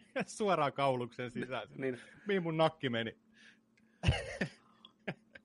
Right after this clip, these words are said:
Speaker 1: Joo, mä, sit mä oon nähnyt sellaisen nacho, tota noin, niin, eikö se ole sellainen loota? Sä saat siihen, siinä on niinku sellainen slotti, mihin sä voit laittaa sen niinku juustodipin tai salsan.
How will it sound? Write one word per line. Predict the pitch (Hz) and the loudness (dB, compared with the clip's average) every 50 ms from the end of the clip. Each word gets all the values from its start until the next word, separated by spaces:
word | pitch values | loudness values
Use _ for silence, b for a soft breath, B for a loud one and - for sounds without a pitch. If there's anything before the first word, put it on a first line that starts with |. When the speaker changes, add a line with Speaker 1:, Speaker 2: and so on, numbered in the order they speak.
| _ - B B B B 311 285 233 160 B | _ -18 B B B B -12 -10 -10 -8 B
Speaker 1:
Joo, | - 175 170 151 117 | 2 4 4 4 4
mä, | 113 147 185 - - | 4 2 0 0 -2
sit | 180 - - | -6 -4 0
mä | 254 | 0
oon | 254 240 | 0 2
nähnyt | 240 233 226 214 202 | 0 0 -2 -2 -4
sellaisen | - 196 185 165 156 175 165 - - _ - | -2 -2 -2 0 0 -2 -4 -4 -8 _ -4
nacho, | 151 156 160 147 - - - 151 123 120 - - - _ _ _ _ - | 0 0 0 0 0 0 2 4 4 4 2 -2 -10 _ _ _ _ -10
tota | 123 110 - 117 113 | -10 -8 -6 -6 -6
noin, | 107 107 107 107 107 | -4 -4 -4 -4 -4
niin, | 107 107 107 104 - - | -4 -4 -6 -6 -6 -10
eikö | 139 - | -10 -8
se | 190 | -8
ole | 180 | -8
sellainen | - 196 190 175 151 143 135 139 | -4 -2 0 2 2 2 2 2
loota? | 147 147 143 127 110 107 - 110 101 95 | 4 6 6 6 6 4 2 0 -4 -4
Sä | - - | -4 -8
saat | 117 123 135 131 - | -4 -2 -2 -2 -2
siihen, | - 147 139 131 135 123 98 | 0 0 0 0 0 -2 -4
siinä | - 143 131 | -4 -6 -4
on | 131 | -4
niinku | 127 127 120 117 | -4 -4 -6 -6
sellainen | 123 - - 127 123 123 117 | -8 -6 -6 -6 -4 -6 -6
slotti, | - - - 135 135 131 135 - - 110 | -6 -4 0 2 2 2 2 -2 -6 -6
mihin | 95 98 95 98 92 | -4 -4 -6 -6 -6
sä | 110 104 | -6 -4
voit | 101 98 95 | -4 -4 -4
laittaa | 107 98 95 95 _ - 101 95 | -4 -4 -4 -6 _ -6 -6 -6
sen | 92 - 104 95 | -6 -8 -10 -10
niinku | 98 95 98 | -10 -10 -10
juustodipin | 98 95 104 104 104 98 - - 104 87 82 95 82 95 92 - | -10 -8 -8 -8 -8 -8 -10 -10 -12 -10 -10 -10 -10 -10 -10 -8
tai | 92 90 | -8 -10
salsan. | 87 - - 117 101 98 95 98 98 - 104 101 98 101 | -10 -6 -4 -4 -2 -2 -4 -6 -8 -8 -8 -8 -8 -10